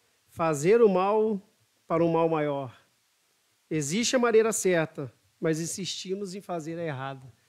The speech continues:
São frases que marcam, né, que chamam a atenção, que eu fiz questão de registrar. Eu não entrei muito no mérito da, do Parque do Palácio, porque realmente o foco é a venda.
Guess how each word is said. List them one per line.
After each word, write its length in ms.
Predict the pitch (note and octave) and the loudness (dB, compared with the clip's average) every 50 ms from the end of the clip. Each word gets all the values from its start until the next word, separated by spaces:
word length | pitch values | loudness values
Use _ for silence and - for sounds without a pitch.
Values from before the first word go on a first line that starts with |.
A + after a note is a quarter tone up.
| _ _ _ _ _ _ _ _ _ _ | _ _ _ _ _ _ _ _ _ _
São 400 | - - - E3 D#3 E3 E3+ D3+ | -16 -8 -4 -4 -2 -2 -4 -6
frases 560 | - E3 D#3+ D#3 D#3 D#3+ D#3 D#3+ F3+ D#3+ - | -6 -6 -4 -2 -2 -2 -4 -6 -10 -12 -14
que 1200 | _ - - F3 F3 F3 F3 F3 F3 F3 F3 F3 F3 E3+ E3+ E3 D#3+ D#3 D3 C#3+ C#3+ D3 F3+ A#3 C4+ | _ -12 -10 -8 -6 -6 -6 -4 -4 -4 -4 -4 -4 -4 -4 -4 -4 -4 -6 -8 -10 -12 -16 -18 -20
marcam, 600 | F#3 D3+ D#3+ F3 F#3+ G3 F3+ - _ - D#3+ D#3 | -14 -8 -4 -2 -2 -2 -4 -8 _ -12 -12 -12
né, 180 | D3+ D3+ D#3 D#3 | -10 -12 -14 -16
que 220 | _ - F3 D3+ | _ -16 -16 -16
chamam 420 | C3+ - - - F3 F3+ F#3+ G3 F#3+ | -16 -16 -14 -10 -10 -10 -8 -8 -10
a 60 | F3+ | -12
atenção, 560 | E3+ - E3+ D3+ - - E3+ D#3+ E3+ F#3 F#3 _ _ _ - _ _ - | -8 -8 -8 -8 -8 -6 -6 -6 -6 -6 -8 _ _ _ -20 _ _ -12
que 80 | - | -10
eu 40 | D3 | -6
fiz 160 | - F#3+ D3 | -6 -6 -4
questão 360 | - F#3+ F3 D#3 - F3+ F#3 | -2 -2 -4 -4 -2 -4 -4
de 80 | F3+ F3 | -2 0
registrar. 640 | E3 E3+ D#3 D3+ C3+ - - D#3 D#3 E3 E3+ - _ _ _ _ _ _ _ _ - | -2 -2 -2 -6 -10 -10 -8 -6 -6 -6 -6 -10 _ _ _ _ _ _ _ _ -4
Eu 80 | F#3 F3+ | -2 0
não 140 | G3+ G#3 G#3 | 2 4 4
entrei 320 | G#3 G3+ G#3 G3 G#3 G#3+ | 2 2 2 0 0 0
muito 240 | G#3 G#3 G3+ - F#3 | 0 -4 -4 -2 -2
no 100 | F#3+ F3+ | -2 0
mérito 460 | F3 F3 F3 F#3+ G3 F3 - F3+ E3+ | 0 0 0 0 -2 -2 -4 -6 -4
da, 760 | E3 E3+ E3 D#3+ D#3 D#3 D3+ D3+ D3 D3 C#3+ C#3+ C#3+ C#3+ C#3 _ _ _ _ _ _ _ _ _ _ _ _ _ - | -2 -2 -2 -2 -2 -2 -2 -4 -4 -6 -8 -10 -12 -16 -18 _ _ _ _ _ _ _ _ _ _ _ _ _ -10
do 100 | - D#3+ | -10 -8
Parque 320 | - - F#3 F#3 F#3 - F#3 | -4 -2 -2 -2 -2 -4 -6
do 80 | E3+ | -8
Palácio, 460 | - F3+ E3+ D#3 D#3 D#3+ F#3+ F#3 - | -4 -2 -2 0 0 -2 -2 -4 -8
porque 160 | _ - - F3 | _ -4 -2 -2
realmente 400 | F3 F3+ F#3 F3 F3+ E3+ - G3 | 0 0 -2 -2 -4 -6 -6 -12
o 20 | |
foco 380 | - - - D#3+ D#3 D3 - F3+ | -12 -6 -4 -4 -4 -4 -4 -4
é 60 | F3+ | -4
a 20 | |
venda. 500 | D#3+ C#3+ E3 F3+ G3 G3+ E3 D3+ C3+ A#2 | -4 -4 -4 -4 -4 -2 -4 -4 -6 -6